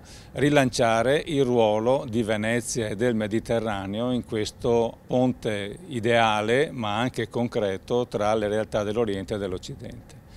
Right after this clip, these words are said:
Venezia ha sempre avuto storicamente questa funzione di incrocio di civiltà, di culture, di,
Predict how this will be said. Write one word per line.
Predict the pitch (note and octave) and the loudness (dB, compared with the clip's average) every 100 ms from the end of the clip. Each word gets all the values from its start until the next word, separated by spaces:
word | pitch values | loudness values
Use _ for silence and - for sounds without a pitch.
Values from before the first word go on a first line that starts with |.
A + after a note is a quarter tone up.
| - - - - - - - | -18 -16 -16 -16 -16 -12 -6
Venezia | A#2+ A#2 C#3+ - E3+ | -2 2 2 4 2
ha | D3+ | 4
sempre | D3 B2+ A#2 | 2 0 0
avuto | A#2 C3 C3 | 0 0 -2
storicamente | - B2+ A#2 - A#2 A2+ B2 B2 | -2 0 0 0 -2 0 -2 -2
questa | G#2+ A2 A#2 | -4 -6 -6
funzione | G#2 A2 G#2+ - B2+ C3+ D3 | -8 -8 -10 -2 0 2 0
di | A2 | -2
incrocio | G#2+ F#2 A2+ G2+ | -4 -2 -2 -2
di | A2 G#2 | -4 -4
civiltà, | - G2 G2 E2+ A#2+ A#2+ B2+ | -6 -6 -8 -2 0 2 2
di | A2+ G#2 | -2 -6
culture, | - G#2 E2 - B2 A#2+ A#2+ A#2+ A#2 | -8 -10 -10 -4 0 2 4 4 4
di, | F#2+ G#2+ G#2+ G#2 | 0 -2 -2 -4